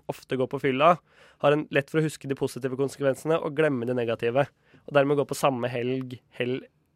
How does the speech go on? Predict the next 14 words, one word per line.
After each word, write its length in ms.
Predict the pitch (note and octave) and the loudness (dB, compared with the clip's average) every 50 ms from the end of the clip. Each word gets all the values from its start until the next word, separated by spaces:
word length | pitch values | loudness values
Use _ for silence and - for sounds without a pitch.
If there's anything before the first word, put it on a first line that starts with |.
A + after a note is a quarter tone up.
| - - | -10 -2
helg 220 | - C#3 C#3 C#3+ D3+ | 0 0 0 0 -4
etter 240 | D3 - C#3 B2 | -4 -4 -4 -4
helg. 360 | B2+ C3+ C#3+ C#3+ C3 A#2+ A2 G2+ _ _ _ _ _ _ _ _ _ _ _ _ _ _ _ _ _ _ - | -2 -2 -2 -4 -6 -10 -14 -16 _ _ _ _ _ _ _ _ _ _ _ _ _ _ _ _ _ _ -2
Eh, 240 | - D3 D3 D3+ D#3 | 2 4 4 6 4
og 80 | D#3+ D#3 D3 | 4 4 4
du 20 | D#3 | 4
har 100 | D3+ D3+ | 4 4
skrevet 400 | - - D#3+ D3 C3+ A#2+ - - | 2 2 2 2 2 2 2 0
rapporten 560 | C#3+ C3+ - B2+ A#2+ _ - - C#3+ D3 D3 - _ - | 0 2 2 2 0 _ -4 -2 -2 -2 -2 -4 _ -14
Being 400 | - C3+ A#2+ B2+ C3 C3+ C3+ C3+ C3 | -14 -8 -2 0 0 0 0 -2 -2
Drunker-, 460 | A#2+ B2+ B2 A#2+ A#2+ - - C#3 - | -2 -2 -2 -2 -2 -6 -12 -14 -12
Drinkers 540 | - D#3 C3+ C#3 C#3 C3+ - D#3 D#3 D#3 - - | -8 -4 -2 -2 -2 -2 -2 -4 -4 -4 -2 -2
Are 100 | D3 C#3 | -2 -2
Fast, 520 | - - C3+ C#3 D#3+ - - - _ | 0 0 2 2 2 0 -4 -16 _